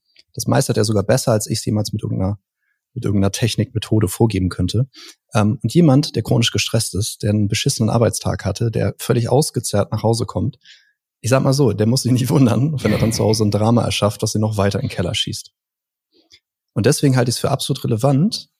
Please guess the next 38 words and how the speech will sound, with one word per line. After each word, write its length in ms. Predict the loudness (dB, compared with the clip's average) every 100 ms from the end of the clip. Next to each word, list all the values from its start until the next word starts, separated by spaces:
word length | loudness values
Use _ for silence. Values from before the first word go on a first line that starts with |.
| _
nicht 180 | -4 0
nur 100 | 2
für 100 | 2
selbstständige 380 | 2 0 0 -2
Unternehmer, 380 | 0 -2 0 0
eigentlich 200 | -2 -6
für 180 | -6 0
alle 160 | 0
Menschen, 580 | 0 -2 -4 -4 -4 _ _ _ _ -8
sich 200 | -4 -2
mit 100 | 0
dem 100 | 0
Energielevel 420 | 0 0 0 0
zu 140 | -2
beschäftigen, 640 | -6 -4 -4 -4 -4 -4 _ _ _ _ _
sich 220 | -4 -2
mit 80 | 0
dem 100 | -2
Stress 460 | -2 0 0 0
zu 100 | -6
beschäftigen 720 | -4 -2 -4 -4 -6 -6 -6 _ _ -20 _ -8
und 100 | -2
anzufangen, 640 | 0 0 -2 0 0 -2
Verantwortung 640 | -2 -2 0 0 0 -4
zu 120 | -6
übernehmen 380 | -4 -2 -2 0
dafür, 640 | 0 0 -2 -4 -2 -2 -6 _ _ _
mit 100 | -2
was 180 | 0 2
für 60 | 0
einer 80 |
Grundausstattung 640 | 2 0 2 0 -2 -2 -2
sie 120 | -2
überhaupt 460 | -4 -2 -2 -2 -2
in 60 |
eine 80 | -4
Beziehungssituation 720 | -2 -4 -4 -4 -8 -6 -4
reinkommen 580 | -2 -2 -2 -4 -4